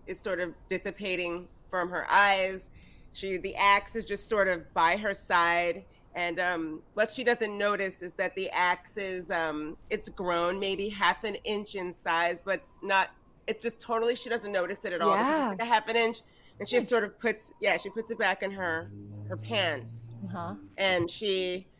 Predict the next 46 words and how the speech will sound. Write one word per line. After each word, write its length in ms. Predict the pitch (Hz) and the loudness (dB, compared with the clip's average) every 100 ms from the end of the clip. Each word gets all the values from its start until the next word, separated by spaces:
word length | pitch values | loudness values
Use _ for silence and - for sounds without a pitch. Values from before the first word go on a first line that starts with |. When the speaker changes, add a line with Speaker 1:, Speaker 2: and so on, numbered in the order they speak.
| _ - - - | _ -20 -20 -16
Speaker 1:
is 100 | - | -10
just 200 | 190 - | -10 -4
breathing 320 | 190 185 196 | -2 0 0
heavy. 560 | 208 170 165 165 170 - | 0 0 0 -2 -4 -6
And, 160 | - 180 | -6 -2
like, 300 | 180 175 170 | 0 0 2
now 180 | 196 226 | 4 4
she's 160 | 269 | 4
starting 300 | 254 196 180 | -2 -2 0
to 40 | 190 | -2
feel, 260 | 196 185 | -4 -2
like, 280 | 175 165 - - - | 2 0 -2 -14 -6
the, 180 | 170 170 - | -4 -4 -6
the 80 | 165 | -2
bludgeoning 640 | 175 165 160 160 147 151 - | 2 0 0 -2 -2 -6 -10
pain 300 | 185 156 151 | -6 -4 -2
that 140 | 151 - | -4 -6
she 80 | 175 | -6
Speaker 2:
Right. 260 | 175 160 | -2 -2
Speaker 1:
didn't 120 | 156 - | -2 -2
get 220 | 165 - | -2 -2
from 160 | 170 | -4
it. 20 | 151 | -4
And 100 | 170 | -4
she's 220 | 190 175 | -8 -8
sort 180 | 214 196 | -4 -4
of 160 | 165 | 0
walking 440 | 190 175 175 196 190 | 4 4 4 -2 0
back. 380 | 185 165 170 - | 4 4 2 -6
She's 220 | - 214 | -12 -2
wa-, 160 | 220 - | -2 0
looking 360 | 180 233 233 233 | 2 2 4 2
at 80 | 208 | 2
this 140 | 202 | -6
thing, 420 | - 185 160 147 - - _ - - | -4 -2 0 -4 -10 -20 _ -20 -12
just 160 | 190 - | -10 -8
this 220 | 190 190 | -10 -4
look 240 | 180 175 | -2 -2
on 80 | 165 | -4
her 100 | 156 | -4
face, 260 | 160 147 180 | -6 -8 -10
and 80 | |
she's 120 | 175 - | -12 -14
just 160 | 165 | -8
walking 400 | 165 147 151 165 | -2 -2 -2 -6
back 340 | 165 151 147 | 0 0 0